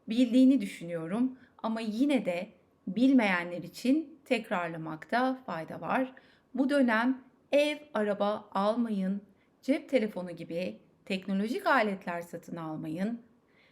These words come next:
Bir de Merkür Retrosu'nda doğanların Merkür Retrosu'ndan etkilenmeyeceği gibi bir görüş olsa da aslında bu yanlış.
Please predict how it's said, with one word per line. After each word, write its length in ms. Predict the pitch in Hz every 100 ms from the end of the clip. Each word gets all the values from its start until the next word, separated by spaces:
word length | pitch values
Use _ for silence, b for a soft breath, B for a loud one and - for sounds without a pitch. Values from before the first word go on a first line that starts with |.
| b
Bir 140 | 302 311
de 60 |
Merkür 500 | 285 277 349 - 381
Retrosu'nda 680 | 302 269 240 233 214 196 190
doğanların 680 | 196 240 254 190 165 170 202 b b -
Merkür 500 | 202 262 427 - 330
Retrosu'ndan 840 | 254 233 180 - 175 170 170 196 B B -
etkilenmeyeceği 1000 | 233 233 - 247 302 370 269 208 214 196
gibi 240 | 196 185 185 196
bir 180 | 220
görüş 320 | 185 160 156 -
olsa 420 | 190 208 208 220
da 300 | 226 247 - - _ _ -
aslında 540 | 202 - - 165 170 240
bu 80 |
yanlış. 580 | 240 156 - 269 - -